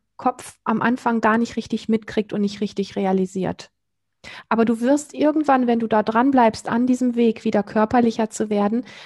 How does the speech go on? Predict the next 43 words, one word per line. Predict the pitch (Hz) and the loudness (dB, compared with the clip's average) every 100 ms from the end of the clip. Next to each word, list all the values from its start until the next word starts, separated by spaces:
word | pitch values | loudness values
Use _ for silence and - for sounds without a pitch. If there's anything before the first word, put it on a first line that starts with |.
| - - | -8 -2
wirst | 220 - - | 0 -2 -4
du | 226 | -2
in | 214 | 0
deinem | 220 208 | 0 0
Alltag | - 233 - 254 180 | 2 0 2 -2 0
Aha-Momente | 208 208 262 285 240 214 220 214 | -2 0 2 2 2 0 -2 0
haben, | 214 220 | 0 0
wo | 220 | 0
du | |
sagst, | 214 214 - _ _ - - | 0 -2 -6 _ _ -20 -4
„Das | 269 277 | 0 0
ist | 214 - | -2 -10
ja | 190 | -10
spannend.“ | - - 262 320 262 185 - _ _ _ - | -10 -8 -8 -6 -6 -6 -8 _ _ _ -12
Das | 208 - | -10 -6
habe | 254 247 | -2 0
ich | 220 | -2
jetzt | 190 - | -6 -6
gerade | 220 202 202 | -4 -4 -2
wirklich | 220 277 277 262 - | -2 -2 -2 -4 -2
richtig | 262 - 262 - | -2 -2 -10 -8
gespürt, | 240 - - 254 233 | -10 -8 -2 0 0
bis | 240 233 - | -4 -6 -4
tief | 262 254 | 0 0
innen | - 247 240 | -2 -4 -2
drin. | 240 226 208 - - - - | 0 0 -2 -10 -20 -18 -10
Das | 202 - | -6 -2
habe | 214 | 0
ich | - | 2
lange | 208 240 | 4 4
nicht | 220 - | 0 -2
mehr | 196 | -4
gehabt | 190 185 180 - | -2 -2 -4 -8
oder, | - 190 190 190 190 - - - | -6 -4 -2 -4 -6 -18 -20 -6
ähm, | 196 190 | -4 -2
das | 185 - | -4 -4
kenne | 214 269 | 0 0
ich | - | 0
gar | 180 175 | -4 -4
nicht | 175 - | -6 -8
so | 190 180 | -6 -4
oder | 196 185 180 | -4 -6 -6
sowas. | 180 180 180 | -8 -8 -10